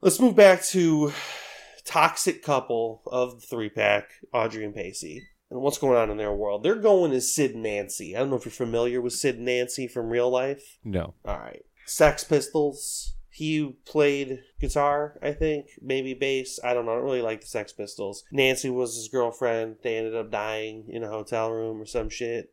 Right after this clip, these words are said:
Speaker 1: Like, murder, suicide. I don't care enough about it to have the actual details. But they're going as a, an ill-fated couple.
Speaker 2: All right.
Speaker 1: Is essentially what it is as far as their costumes go.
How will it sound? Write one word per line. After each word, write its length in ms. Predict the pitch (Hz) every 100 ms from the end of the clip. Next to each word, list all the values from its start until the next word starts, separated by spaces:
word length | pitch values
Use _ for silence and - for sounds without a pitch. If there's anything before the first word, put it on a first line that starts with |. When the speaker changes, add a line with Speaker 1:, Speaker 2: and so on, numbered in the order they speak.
| _
Speaker 1:
Like, 200 | 117 110 -
murder, 420 | 107 110 110 110
suicide. 560 | - 120 113 - 120 110 - -
I 100 | 156
don't 180 | 170 -
care 200 | 147 127
enough 220 | 123 120
about 240 | 123 120
it 20 | 120
to 60 |
have 140 | 123 120
the 100 | 117
actual 240 | 110 127
details. 480 | 123 117 117 101 -
But 160 | 143
they're 100 | 165
going 480 | 147 139 170 175 160
as 160 | 135 123
a, 320 | 117 113 107 - _ -
an 140 | 127 -
ill-fated 760 | 143 147 135 - 131 120 110 98
couple. 520 | - 85 71 58 - _ _ _
Speaker 2:
All 80 | 135
right. 240 | 107 92 98
Speaker 1:
Is 140 | 104
essentially 600 | 117 131 113 127 120 117 131
what 380 | 120 120 110
it 100 | 98
is 440 | 101 98 95 - - _ _ _ -
as 160 | 120 -
far 160 | 117
as 100 | 104
their 160 | 120 113
costumes 640 | 113 95 98 117 107 104
go. 360 | 113 113 113 110